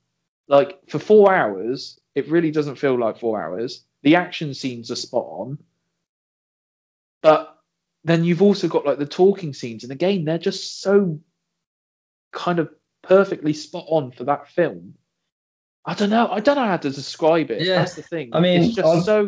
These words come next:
Speaker 2: I
Speaker 1: good.
Speaker 2: agree, mate. Like, 'cause I, you know, when you see, you know, you have a film like,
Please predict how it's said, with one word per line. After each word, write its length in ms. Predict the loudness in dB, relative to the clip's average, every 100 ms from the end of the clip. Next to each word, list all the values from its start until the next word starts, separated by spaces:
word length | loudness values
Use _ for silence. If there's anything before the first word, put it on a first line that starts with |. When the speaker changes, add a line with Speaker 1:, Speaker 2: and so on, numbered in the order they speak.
| 0
Speaker 2:
I 100 | 2
Speaker 1:
good. 100 | 4
Speaker 2:
agree, 240 | 4 4 2
mate. 280 | 2 0 -6 -4
Like, 360 | -2 -2 -4 -2
'cause 420 | -2 0 -4 -12 _ 0
I, 380 | 2 2 -2 -6 _ _ _ _ _ _ _
you 140 | 0 2
know, 160 | 4
when 160 | 4 4
you 80 | 2
see, 320 | 2 2 2
you 120 | 2 4
know, 100 | 4
you 160 | 4 2
have 180 | 2
a 80 | 0
film 440 | 0 2 4 6 6
like, 300 | 6 0